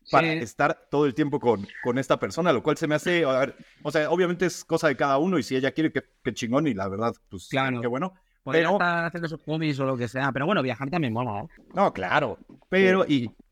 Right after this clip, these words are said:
Speaker 1: pues, eh, pero no es, no es viajar como viaje,
Speaker 2: Claro.
Speaker 1: pues, como, o sea, como haría uno de vacaciones, es un viaje
Speaker 2: Efectivamente.
Speaker 1: por trabajo y, y, y yo lo que he visto, justamente de Little Texas, es que sigo a los dos en TikTok,
Speaker 2: Ya
Speaker 1: eh,
Speaker 2: ves.
Speaker 1: literalmente suben muchísimas cosas de, de sus viajes y todo, y es de que,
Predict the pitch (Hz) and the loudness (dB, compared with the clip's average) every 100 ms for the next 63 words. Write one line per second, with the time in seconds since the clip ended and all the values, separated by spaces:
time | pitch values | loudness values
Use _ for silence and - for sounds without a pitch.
0 | - 131 - 131 - 147 147 165 170 156 | -8 -8 -8 -14 -2 0 2 2 2 0
1 | 165 165 170 165 160 160 170 156 110 98 | 2 2 2 2 0 0 -2 0 0 -4
2 | - _ _ 123 123 117 131 127 127 113 | -8 _ _ 0 2 2 2 2 2 0
3 | 104 98 95 92 113 117 - - - 143 | -2 -4 -8 -4 -4 -4 -8 -18 -8 -2
4 | 156 151 139 131 127 139 151 147 113 - | 0 0 0 0 2 2 2 2 2 -2
5 | 90 127 139 104 - - 117 127 127 123 | -6 -2 0 -2 -6 -8 -6 -2 0 0
6 | 123 107 98 113 135 156 120 - _ _ | -2 -4 -2 -2 0 0 -2 -6 _ _
7 | 139 139 127 139 151 160 151 170 - 127 | -2 0 2 4 4 2 0 0 0 0
8 | 156 - _ _ - 131 131 127 120 131 | 0 -2 _ _ -6 2 2 2 0 0
9 | 113 120 - 127 135 - 139 131 104 113 | 0 -2 0 -2 -4 -2 4 4 4 0
10 | 117 104 92 113 98 - - _ - 127 | -2 -4 -6 -8 -8 -8 -10 _ -8 -2
11 | 123 117 104 - _ _ 147 143 143 165 | 0 -2 -6 -12 _ _ -6 -2 2 2
12 | 165 170 170 165 170 - - 151 151 143 | 2 0 0 0 0 -4 -10 -2 0 2
13 | 135 117 147 143 139 - 131 135 113 98 | 0 -4 -4 0 0 0 -2 -2 -2 -2
14 | 92 101 107 131 135 151 - 139 147 135 | -4 -8 -2 0 0 -4 -2 0 2 2
15 | 143 156 - | 0 -2 -4